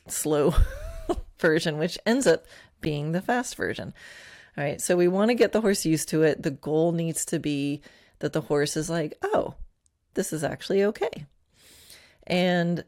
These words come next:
this is through repeated exposure. However, this is best done in a way where the horse does not go over threshold, right? So we don't, like, blindfold them and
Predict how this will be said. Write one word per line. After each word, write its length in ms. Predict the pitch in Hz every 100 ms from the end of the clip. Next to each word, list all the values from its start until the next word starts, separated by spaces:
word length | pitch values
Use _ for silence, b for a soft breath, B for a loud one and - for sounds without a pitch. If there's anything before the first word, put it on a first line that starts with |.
| _
this 300 | 175 202 214
is 120 | 226
through 260 | - 185 170
repeated 680 | 156 151 - - 202 220 247
exposure. 920 | 262 - - 147 147 143 143 143 208 b b b b b b
However, 580 | - 165 226 294 190 160
this 220 | 175 175
is 160 | 165 160
best 480 | - 170 240 -
done 400 | - 156 143 139 -
in 140 | 151
a 80 | 147
way 640 | 139 180 202 151 135 165 b b b
where 140 | 165 160
the 80 |
horse 300 | 165 185 170
does 200 | - 160
not 340 | 160 147 147 -
go 360 | 156 139 135 -
over 640 | 147 147 139 135 131 127 - -
threshold, 680 | 131 127 - 113 90 - - - _ b b b b b _
right? 320 | 139 135 -
So 420 | - 147 135 135 b b -
we 160 | 160
don't, 360 | 160 175 165 -
like, 340 | 151 139 - - _ _ _ _ _
blindfold 600 | - 240 240 233 233 214
them 140 | 208 165
and 240 | 151 156